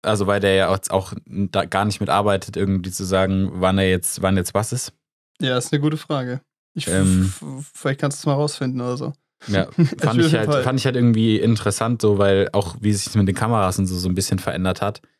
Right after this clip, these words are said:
Speaker 2: Ja.
Speaker 1: Wie dieses, diese Bilder größer wurden irgendwie oder halt auch, ja, krasser wurden. Und ich weiß nicht, aber haben die, die Filme, also haben die, die, weil in dem Film gibt's relativ viele Szenen, wo du halt die Filme siehst von früher quasi, also
Speaker 2: Ja.
Speaker 1: nachgespielt, ne? Wurden die auch gedreht auf den Kameras?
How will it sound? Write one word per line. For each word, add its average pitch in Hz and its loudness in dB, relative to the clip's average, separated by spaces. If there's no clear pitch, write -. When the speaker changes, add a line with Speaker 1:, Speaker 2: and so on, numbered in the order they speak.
Speaker 2:
Ja. 123 0
Speaker 1:
Wie 98 -4
dieses, 95 -2
diese 95 0
Bilder 110 4
größer 98 2
wurden 92 2
irgendwie 92 0
oder 95 0
halt 90 0
auch, - -8
ja, 87 -4
krasser 104 -2
wurden. 92 2
Und 98 2
ich - -6
weiß 151 0
nicht, 113 2
aber 92 2
haben 123 0
die, 120 0
die 113 -2
Filme, 110 4
also 98 4
haben 110 2
die, 107 4
die, 101 4
weil 98 2
in 104 2
dem 123 6
Film 117 2
gibt's 101 -2
relativ 110 0
viele 117 2
Szenen, 113 2
wo 104 -2
du 98 0
halt 98 -2
die 98 -2
Filme 104 4
siehst 113 0
von 104 0
früher 147 4
quasi, 139 -2
also 87 -2
Speaker 2:
Ja. 87 4
Speaker 1:
nachgespielt, 117 2
ne? 110 2
Wurden 113 6
die 110 4
auch 98 2
gedreht 101 2
auf 139 0
den 147 0
Kameras? 151 -2